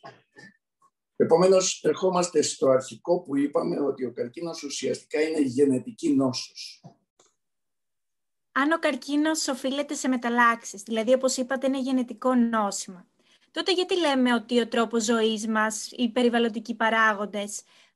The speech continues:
Speaker 2: προκαλούν καρκίνο;
Speaker 1: Αυτή η μετάλλαξη,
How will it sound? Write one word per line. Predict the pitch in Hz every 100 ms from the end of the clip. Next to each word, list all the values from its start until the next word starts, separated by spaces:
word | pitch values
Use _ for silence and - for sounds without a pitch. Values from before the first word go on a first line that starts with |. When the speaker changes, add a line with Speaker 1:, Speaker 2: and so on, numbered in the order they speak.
| -
Speaker 2:
προκαλούν | 269 262 240 233 220
καρκίνο; | 220 220 233 208 185 180 _ _ _ _ _ _ _ _ _ _ _ - - - _ -
Speaker 1:
Αυτή | - - 208
η | 202
μετάλλαξη, | 180 175 170 170 - 123 - -